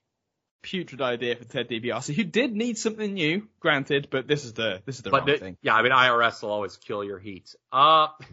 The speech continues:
Speaker 2: <laughs> speaking of heat, I think
Speaker 1: <laughs>
Speaker 2: we need to reference this Virgil vignette from September,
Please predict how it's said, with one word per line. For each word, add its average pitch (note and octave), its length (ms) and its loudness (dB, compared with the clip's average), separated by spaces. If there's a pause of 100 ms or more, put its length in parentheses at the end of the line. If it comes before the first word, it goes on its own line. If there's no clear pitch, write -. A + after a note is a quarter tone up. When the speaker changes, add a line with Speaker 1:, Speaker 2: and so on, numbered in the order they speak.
(220)
Speaker 2:
<laughs> - 460 -20
speaking F4 540 -4
of A#3 80 -6
heat, F#3 500 -4 (1120)
I E3 140 0
think C#3+ 680 -2 (960)
Speaker 1:
<laughs> - 20 -18 (440)
Speaker 2:
we A3+ 80 0
need G#3+ 300 0
to A#3+ 100 8
reference G3+ 580 2
this F#3+ 120 -8 (180)
Virgil G#3 500 0
vignette D3+ 520 -2 (100)
from D#3 160 -6
September, E3 880 -2